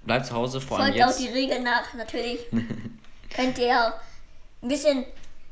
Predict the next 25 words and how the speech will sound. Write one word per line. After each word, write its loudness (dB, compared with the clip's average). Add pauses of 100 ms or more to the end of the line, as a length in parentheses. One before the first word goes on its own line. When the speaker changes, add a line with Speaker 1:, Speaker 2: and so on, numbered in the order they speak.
(480)
Speaker 2:
nicht 2
ganz, 8
aber 6 (500)
folgen, 2
aber 0
ihr -14
könnt -10
ja -8 (580)
wenigstens -2 (100)
nicht -6 (200)
zu -8
arg -6 (640)
riskieren. -10 (600)
Speaker 1:
Ja. -4 (680)
Ähm, 2 (1120)
dann 6
noch -2
eine 2
Sache. 0 (680)
Falls 0 (260)
euch 2
dieser -2
Podcast -8
gefällt -6
hat, -10